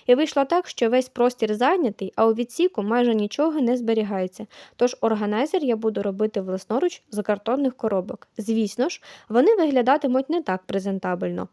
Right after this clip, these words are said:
але у шафі для збереження інструментів і будматеріалів мені важливий функціонал,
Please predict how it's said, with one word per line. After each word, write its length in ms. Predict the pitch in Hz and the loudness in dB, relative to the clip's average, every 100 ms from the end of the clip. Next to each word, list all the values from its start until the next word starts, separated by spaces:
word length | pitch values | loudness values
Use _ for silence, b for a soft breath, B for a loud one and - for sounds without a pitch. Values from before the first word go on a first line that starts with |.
| - | 2
але 220 | 294 269 | 4 6
у 100 | 214 | 4
шафі 380 | - 247 302 214 | 2 0 0 -2
для 140 | 208 | -2
збереження 480 | 208 208 226 220 208 | -2 0 2 0 -2
інструментів 680 | 208 208 - 220 214 202 190 | -2 -4 -2 0 0 -2 -6
і 100 | - | -6
будматеріалів 760 | 202 202 190 190 190 208 339 320 | -4 -2 -2 -2 0 0 0 0
мені 280 | 202 208 269 | -2 0 2
важливий 420 | 220 214 220 208 | 0 0 0 -2
функціонал, 760 | 196 214 202 - 190 202 302 | -2 -2 -2 -4 -2 0 0